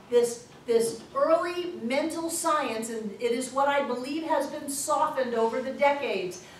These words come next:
that that doesn't exist. It only exists in our head. And no matter how much we create pain and suffering and struggle in our life, it is not real. That it is only a shadow of our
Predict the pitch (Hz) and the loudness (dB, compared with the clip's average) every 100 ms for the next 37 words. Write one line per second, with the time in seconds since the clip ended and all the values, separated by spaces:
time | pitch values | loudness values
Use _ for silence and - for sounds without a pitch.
0 | - 262 247 - - - - - 294 294 | -8 0 2 2 -4 -16 -8 6 8 10
1 | - 349 - - - 190 - 285 311 311 | 8 4 -6 -14 -20 -10 4 8 8 6
2 | 311 311 320 - 269 269 208 208 302 285 | 2 0 -2 -4 -2 -2 -4 -2 4 4
3 | - - - 226 226 - 277 302 320 320 | 2 -4 -6 -2 -2 -2 0 2 2 -2
4 | 302 247 226 277 294 - - 294 262 262 | -4 -8 -4 2 2 0 -6 -4 -2 2
5 | 262 - - 330 285 - - - - 247 | 0 0 -2 2 4 2 -4 -16 -14 -6
6 | 247 269 269 269 269 - 277 330 330 320 | 0 2 4 4 2 2 2 2 2 0
7 | 269 294 302 330 330 285 277 - 311 277 | -4 -8 -8 -6 -2 0 0 -2 -6 -4
8 | 269 247 247 285 277 285 269 247 233 226 | -4 -4 0 2 2 0 0 -2 -6 -10
9 | - 320 339 320 285 240 233 226 208 220 | -2 2 2 2 0 0 0 2 4 4
10 | 226 - - - 294 320 - 254 269 269 | 2 -6 -16 -8 -4 -2 -2 0 2 4
11 | 294 294 - - 277 320 302 214 - - | 4 2 -6 -8 0 2 4 2 0 -6
12 | - - - 247 247 247 240 269 269 294 | -16 -20 -6 0 0 2 0 0 2 2
13 | 311 311 - 233 226 - 320 302 294 311 | 2 -2 -2 -4 -4 -6 4 6 8 6
14 | 311 302 262 254 233 233 | 8 6 4 2 2 2